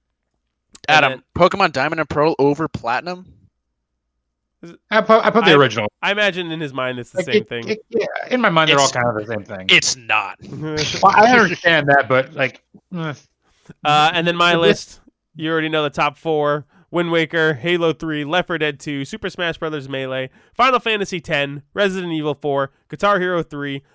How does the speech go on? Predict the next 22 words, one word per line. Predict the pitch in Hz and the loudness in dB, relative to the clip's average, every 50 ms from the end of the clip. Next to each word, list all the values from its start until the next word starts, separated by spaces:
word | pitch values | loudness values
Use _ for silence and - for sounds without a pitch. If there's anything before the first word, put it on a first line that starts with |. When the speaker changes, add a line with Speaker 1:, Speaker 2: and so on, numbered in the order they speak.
| _ _ - | _ _ -8
Speaker 1:
Metroid | 220 208 - 196 175 160 143 - | -8 -8 -6 -6 -6 -6 -6 -6
Prime, | - 214 220 208 190 180 175 170 170 165 - _ _ _ _ _ _ - | -2 0 0 2 2 0 0 -2 -4 -8 -12 _ _ _ _ _ _ -10
and | 147 147 | -8 -8
then | 147 147 | -6 -6
these | 151 151 143 - | -6 -8 -10 -8
two | - 147 | -8 -8
are | 131 131 | -6 -6
just | 120 123 117 | -8 -10 -8
darling | - 135 123 127 123 123 120 | -4 -2 -2 -2 -4 -4 -6
ones | 123 123 127 127 | -6 -8 -8 -10
for | - 139 135 | -12 -12 -8
me: | 127 131 131 127 - _ | -8 -6 -8 -8 -8 _
Final | - 214 208 180 | 0 0 0 0
Fantasy | 175 185 175 160 - 165 | 0 -2 -2 -2 -4 -4
Tactics | 151 175 160 156 - 151 131 - 156 | -2 -2 -2 -2 -4 -8 -12 -12 -12
Advance, | 127 123 135 131 135 127 - - | -8 -6 -4 -4 -4 -6 -8 -8
and | 143 135 131 131 131 - | -6 -6 -6 -6 -8 -10
Star | - - 196 208 226 208 | -6 -2 0 0 2 2
Wars | 202 196 185 175 139 151 | 0 0 0 -2 -4 -6
Jedi | 175 156 113 156 160 208 240 220 208 | -12 -10 -6 -4 -2 -2 -2 -2 -2
Knight | 208 208 214 196 - | -4 -6 -6 -8 -10
two: | - 190 180 175 175 - | -10 -8 -8 -8 -8 -12